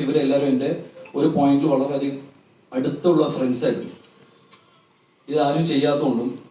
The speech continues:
ഇതിൽ കേസ് എന്താണെന്നും, because നിങ്ങളെല്ലാവരും എടുക്കുന്ന ന്യൂസ് തന്നെയാണ് ഞാനും കേട്ടുകൊണ്ടിരിക്കുന്നത്. എൻ്റെ ഒറ്റ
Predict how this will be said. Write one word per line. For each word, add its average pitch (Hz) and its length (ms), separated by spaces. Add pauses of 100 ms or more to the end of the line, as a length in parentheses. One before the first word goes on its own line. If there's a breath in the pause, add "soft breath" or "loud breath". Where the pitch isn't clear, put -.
(100)
ഇതിൽ 139 160 (200)
കേസ് 139 320
എന്താണെന്നും, 135 480
because 131 200
നിങ്ങളെല്ലാവരും 143 500
എടുക്കുന്ന 143 320
ന്യൂസ് 135 260
തന്നെയാണ് 143 300
ഞാനും 143 220
കേട്ടുകൊണ്ടിരിക്കുന്നത്. 131 640 (640)
എൻ്റെ 160 220
ഒറ്റ 185 120